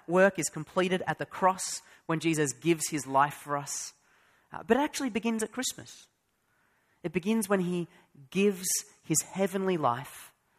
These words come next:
to come and be with us. When he gives up the throne of glory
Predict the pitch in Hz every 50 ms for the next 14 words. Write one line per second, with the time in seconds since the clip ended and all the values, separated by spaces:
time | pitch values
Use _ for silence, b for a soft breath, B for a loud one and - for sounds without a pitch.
0 | _ _ _ _ _ _ _ _ - - 147 - - 156 156 156 151 143 143 139
1 | 135 135 - - 90 95 - - - - - - _ _ _ _ _ _ _ _
2 | _ _ _ _ _ _ _ _ _ _ _ _ _ _ _ _ _ - - -
3 | 147 147 151 139 190 208 170 185 202 190 - - 160 - - - 190 190 196 196
4 | 190 - - 147 156 160 165 165 165 165 170